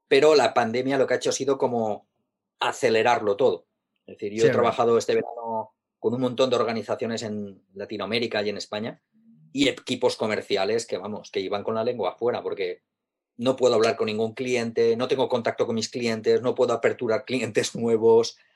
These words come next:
Speaker 1: no sé cómo hacer el seguimiento a clientes, es decir, es decir, ha, ha hecho falta meter herramientas, lo que tú comentabas, herramientas, metodologías, es decir, eh, adecuar a los equipos. Aún queda mucho trabajo por hacer, ¿eh? Hay muchas empresas que, y lamentablemente las que no se preparen,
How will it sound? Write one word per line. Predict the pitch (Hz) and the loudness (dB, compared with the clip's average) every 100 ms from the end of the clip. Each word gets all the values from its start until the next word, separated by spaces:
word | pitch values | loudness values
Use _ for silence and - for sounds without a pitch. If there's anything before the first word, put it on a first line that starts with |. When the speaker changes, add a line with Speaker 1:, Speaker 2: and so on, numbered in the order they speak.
| _ | _
Speaker 1:
no | - 135 | -6 -4
sé | 139 | 0
cómo | 147 123 | 0 2
hacer | 127 | 2
el | 120 | -2
seguimiento | 117 113 113 107 | -2 -4 -4 -4
a | 117 | -4
clientes, | 131 117 113 107 113 110 - | -2 0 0 0 -2 -2 -2
es | |
decir, | 110 104 92 - _ _ _ _ _ _ _ _ | -4 -4 -4 -6 _ _ _ _ _ _ _ _
es | 107 | -4
decir, | 107 107 101 | -4 -2 -4
ha, | 87 110 113 | -4 -6 -4
ha | |
hecho | 117 131 | -2 -2
falta | 131 120 135 | 0 2 2
meter | 131 110 117 | 2 2 2
herramientas, | 117 120 123 117 113 113 | 2 2 0 -2 -4 -2
lo | 107 | -2
que | 107 | -2
tú | |
comentabas, | 107 104 95 101 - | -6 -6 -4 -4 -2
herramientas, | 107 110 107 104 110 | -2 -2 -4 -4 -6
metodologías, | 107 104 101 101 98 104 107 95 | -4 -4 -2 0 0 0 -2 -2
es | 101 | -4
decir, | 101 92 | -4 -8
eh, | - 107 | -6 -6
adecuar | 113 110 104 127 | 0 0 2 2
a | 135 | 2
los | 117 - | 0 -4
equipos. | - - 87 - _ | -12 -12 -12 -14 _
Aún | - 127 | -2 2
queda | 151 | 4
mucho | 147 139 | 2 -2
trabajo | 131 110 101 92 | -2 -2 -2 -6
por | 85 | -8
hacer, | 82 - | -12 -18
¿eh? | - _ _ _ _ - | -20 _ _ _ _ -12
Hay | |
muchas | 113 113 113 | -10 -8 -8
empresas | 107 110 120 | -6 -6 -6
que, | - 110 101 - _ _ _ | -2 0 0 -6 _ _ _
y | 135 | -2
lamentablemente | 131 127 127 139 143 147 170 | 2 2 4 4 2 2 4
las | 143 123 - | 4 2 0
que | 120 | -4
no | 127 | -2
se | 135 | -2
preparen, | 143 120 120 151 185 | -2 0 0 -2 -4